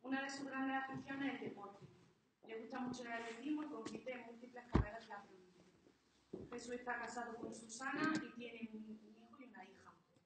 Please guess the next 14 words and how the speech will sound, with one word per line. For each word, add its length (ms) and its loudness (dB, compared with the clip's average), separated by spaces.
Vive 180 0
en 100 2
Torredonjimeno, 840 -2
pero 140 0
eso 160 0
no 80 2
es 60 4
una 120 0
excusa 440 -4
para 260 0
no 60 0
visitar 360 -6
a 160 -2
Arjona, 300 -12